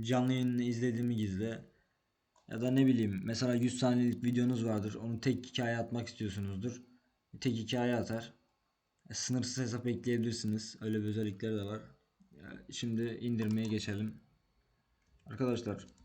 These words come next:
Aero Insta yazıyoruz. En baştakine tıklıyoruz. Aero Insta indir.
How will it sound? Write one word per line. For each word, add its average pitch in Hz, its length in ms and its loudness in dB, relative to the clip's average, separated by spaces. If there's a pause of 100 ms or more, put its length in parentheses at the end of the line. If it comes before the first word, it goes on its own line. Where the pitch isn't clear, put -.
(1080)
Aero 113 600 0 (1300)
Insta 120 360 -4
yazıyoruz. 95 680 -6 (1160)
En 110 200 -2
baştakine 101 540 -6
tıklıyoruz. 101 480 -10
Aero 95 280 -4
Insta 98 300 -6
indir. 95 420 -4